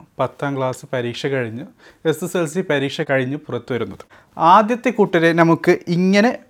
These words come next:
മനസ്സിലാക്കാം. അവർ എല്ലാ സബ്ജക്റ്റുകളിലും മിടുക്കന്മാരാണ്, മിടുക്കികളാണ്. അതായത് എ പ്ലസ് ഗ്രേഡ് പൊതുവെ എല്ലാ സബ്ജക്റ്റിലും നേടുന്ന, അല്ലെങ്കിൽ എല്ലാ സബ്ജക്റ്റും വളരെ അനായാസമായി പഠിക്കാൻ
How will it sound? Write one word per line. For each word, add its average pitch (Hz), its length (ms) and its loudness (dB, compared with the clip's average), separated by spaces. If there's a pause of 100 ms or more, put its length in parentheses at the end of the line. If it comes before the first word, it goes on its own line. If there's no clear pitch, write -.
(120)
മനസ്സിലാക്കാം. 143 540 -4 (180)
അവർ 190 180 4 (180)
എല്ലാ 160 320 2 (180)
സബ്ജക്റ്റുകളിലും 143 840 -2 (500)
മിടുക്കന്മാരാണ്, 151 760 0 (140)
മിടുക്കികളാണ്. 131 680 -2 (360)
അതായത് 160 260 0 (200)
എ - 20 0 (140)
പ്ലസ് 175 220 -4 (440)
ഗ്രേഡ് 143 300 4 (120)
പൊതുവെ 139 340 0 (160)
എല്ലാ 139 220 2 (140)
സബ്ജക്റ്റിലും 131 560 -4
നേടുന്ന, 117 320 -8 (160)
അല്ലെങ്കിൽ 190 260 -2 (100)
എല്ലാ 185 180 6 (120)
സബ്ജക്റ്റും 156 500 0
വളരെ 143 220 2 (100)
അനായാസമായി 143 720 -2
പഠിക്കാൻ 135 380 -4